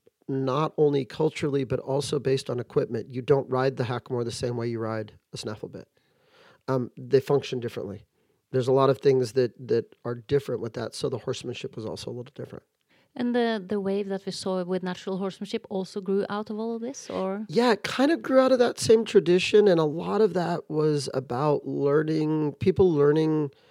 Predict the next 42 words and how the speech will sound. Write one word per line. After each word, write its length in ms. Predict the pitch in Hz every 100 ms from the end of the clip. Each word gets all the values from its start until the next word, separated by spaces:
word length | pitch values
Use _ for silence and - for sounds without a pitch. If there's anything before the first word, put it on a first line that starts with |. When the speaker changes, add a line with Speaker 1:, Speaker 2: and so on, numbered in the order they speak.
| _ _ _
Speaker 1:
how 140 | -
to 100 | 156
work 320 | 135 139 139 147
around 180 | 147
the 60 | 139
horse's 340 | 143 131 123
mind 440 | 123 120 113 104 - _ _ _ _ _ -
and 120 | 143
the 60 | 135
way 160 | 143
the 80 | 143
horses 360 | 139 135 135 -
think 340 | 147 143 -
and 80 | 120
the 40 |
way 100 | 131
the 100 | 135
horses 380 | 139 135 - 117
learn 500 | 123 131 135 127 120 -
and 260 | 127 120 _ _ _
how 220 | - - 151
to 100 | 143
develop 760 | 127 147 113 135 135 139 135
that 280 | 127 113 -
partnership. 800 | - 131 123 120 107 - - _ - _ _ _ _ _ - _ 143
And 100 | 160
that's 200 | 165 -
one 180 | 175
of 80 | 196
the 100 | 165
things 340 | 151 147 143 131
that 100 | 131
a 60 |
lot 280 | 123 117 139
of 80 | 156
people 300 | 151 - 131
didn't 280 | 104 160 175
even 180 | 135
realize, 380 | 127 131 135 117
didn't 140 | 135 135
even 180 | 120
know 420 | 113 127 120 110